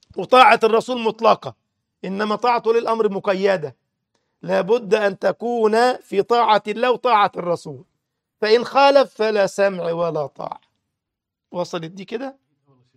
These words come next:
هعيدها تاني. يا أيها الذين آمنوا أطيعوا الله، الفعل هو أطيعوا، الأمر أهو، أطيعوا الله وأطيعوا الرسول، فعل الأمر أيضا.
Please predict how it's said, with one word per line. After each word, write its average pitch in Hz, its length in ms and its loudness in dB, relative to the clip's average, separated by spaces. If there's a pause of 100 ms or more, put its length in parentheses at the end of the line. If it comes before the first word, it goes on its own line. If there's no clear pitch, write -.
(300)
هعيدها 170 400 -6
تاني. 151 320 -10 (1700)
يا 226 300 2
أيها 226 300 2
الذين 214 400 -2
آمنوا 214 500 0
أطيعوا 208 360 0
الله، 190 280 2
الفعل 196 480 -2
هو 196 200 2
أطيعوا، 180 360 -4 (840)
الأمر 185 440 0
أهو، 160 180 -2 (300)
أطيعوا 214 400 0
الله 202 360 2 (160)
وأطيعوا 226 840 4
الرسول، 233 580 0 (200)
فعل 208 280 2
الأمر 226 460 0
أيضا. 180 260 0